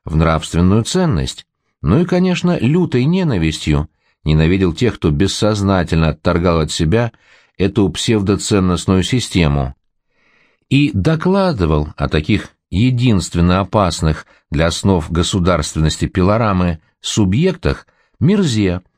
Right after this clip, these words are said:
а уж тот решал, быть им или не быть. Бендер, занявший место Нобеля, гораздо проще и примитивнее последнего.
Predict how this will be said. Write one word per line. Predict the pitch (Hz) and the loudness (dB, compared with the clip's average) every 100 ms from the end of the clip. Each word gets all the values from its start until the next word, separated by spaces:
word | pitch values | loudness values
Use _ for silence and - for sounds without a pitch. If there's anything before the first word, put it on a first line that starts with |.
| _ _ | _ _
а | - | -2
уж | 76 - | -2 0
тот | 107 107 | 0 0
решал, | 160 - 165 85 - _ _ | -2 -2 -4 -4 -8 _ _
быть | 69 76 85 82 | -2 0 0 0
им | 117 135 _ - | -2 -4 _ -2
или | 76 | 0
не | 82 92 | 2 0
быть. | 82 67 - _ _ _ _ _ _ - | 0 -2 -8 _ _ _ _ _ _ -6
Бендер, | 80 95 90 87 - | 0 2 2 0 -4
занявший | - 85 82 73 80 | -2 2 2 2 2
место | 80 76 - | 2 0 0
Нобеля, | 80 78 76 92 113 - _ _ | 2 2 0 -2 -2 -8 _ _
гораздо | - 117 202 180 190 | -2 0 0 0 -2
проще | 190 208 196 196 | 0 0 -2 -2
и | 175 | -2
примитивнее | 185 180 175 95 82 80 | 0 0 0 0 2 0
последнего. | 80 78 85 73 76 71 73 | 0 0 0 0 0 0 -2